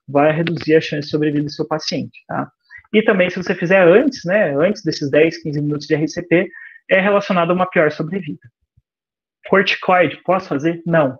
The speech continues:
nunca, em hipótese alguma, não faz, tá? Não tem evidência alguma de que ajuda e,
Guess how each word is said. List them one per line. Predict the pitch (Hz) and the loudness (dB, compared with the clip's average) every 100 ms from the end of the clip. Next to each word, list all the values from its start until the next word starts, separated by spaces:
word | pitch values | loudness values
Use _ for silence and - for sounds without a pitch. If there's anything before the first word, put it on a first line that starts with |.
| _ | _
nunca, | 160 196 226 226 | -4 -4 -2 -2
em | 220 | -2
hipótese | 190 190 190 214 | -2 -2 0 2
alguma, | 220 160 151 135 | 2 4 0 -2
não | 143 160 240 | -4 0 0
faz, | - 151 123 - - - | 0 0 0 -4 -16 -6
tá? | 127 117 - - - | -2 -2 -4 -14 -2
Não | 165 240 | 2 2
tem | 240 | 2
evidência | 208 180 190 190 | 2 2 0 0
alguma | 220 165 214 240 | 0 0 -2 -4
de | 170 | -4
que | 190 | -2
ajuda | 160 156 202 233 240 - _ | 0 0 0 0 -2 -10 _
e, | 214 240 | -4 -4